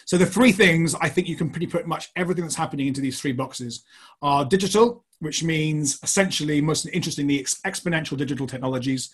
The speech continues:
technologies that can scale an idea from one to fifty million in a few weeks, months. Um, and within that, we've got these so-called fourth industrial revolution technologies, which are coming online, only just really now.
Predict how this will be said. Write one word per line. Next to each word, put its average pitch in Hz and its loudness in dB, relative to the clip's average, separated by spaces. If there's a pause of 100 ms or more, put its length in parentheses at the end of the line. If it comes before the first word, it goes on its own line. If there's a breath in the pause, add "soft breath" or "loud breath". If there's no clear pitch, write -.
(340 loud breath)
technologies 175 4
that 156 -8
can 151 0
scale 175 4
an 156 2
idea 151 2
from 147 -4
one 156 4
to 143 -2
fifty 147 -2
million 143 2
in 139 -4
a 135 -4
few 135 -4
weeks, 139 -4
months. 143 -4 (500 loud breath)
Um, 156 6 (140)
and 160 4
within 170 8
that, 165 4
we've 139 0
got 160 0
these 147 0 (180)
so-called 160 2
fourth 165 0
industrial 143 -2
revolution 143 0
technologies, 135 -4
which 127 -10
are 127 -10
coming 131 -2
online, 127 0
only 226 4
just 214 4
really 156 -2
now. 131 0